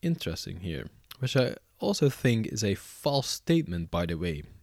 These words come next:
And he says, and I quote, "Agile development is mostly about the process of software development,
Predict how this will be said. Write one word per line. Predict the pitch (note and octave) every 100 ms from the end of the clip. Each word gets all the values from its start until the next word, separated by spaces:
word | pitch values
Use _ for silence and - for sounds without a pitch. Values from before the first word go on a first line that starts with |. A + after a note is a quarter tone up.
| _ -
And | G#2
he | G2
says, | - G2+ C3+ E3 - - -
and | F2
I |
quote, | E2 G2 D#3+ - - - - - - - _ _ F3+
"Agile | G3+ E3+ D#3+ D3
development | B2 A2 A#2+ C#3 A2+ F#2 E2+
is | A2+ G2+ -
mostly | G2+ C#3 - G2 -
about | F2+ F#2 F#2 -
the |
process | - - C3+ C#3+ F2 E2+ - -
of | F#2 -
software | - - C3 - G#2+ F#2+
development, | F#2+ C#3+ D3 C3+ - -